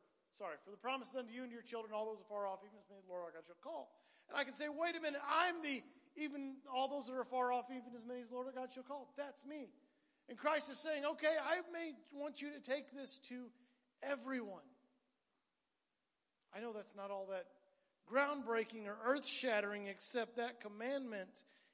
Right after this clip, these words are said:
is just as much a commandment to me as it was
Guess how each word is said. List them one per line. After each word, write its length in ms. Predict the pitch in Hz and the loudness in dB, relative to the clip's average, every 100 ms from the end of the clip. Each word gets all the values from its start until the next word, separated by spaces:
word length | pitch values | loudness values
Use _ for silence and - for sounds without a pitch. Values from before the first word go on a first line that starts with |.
| _ | _
is 260 | 202 202 - | 0 0 -2
just 400 | - 247 254 262 | -2 0 0 -2
as 180 | 240 185 | -8 -6
much 240 | 226 - | -8 -8
a 40 | 214 | -12
commandment 580 | 185 190 202 202 180 - | -14 -10 -8 -10 -12 -18
to 100 | 165 | -18
me 300 | 185 175 147 | -14 -12 -14
as 160 | 135 | -14
it 100 | 147 | -16
was 500 | 160 160 147 131 - | -8 -6 -6 -10 -16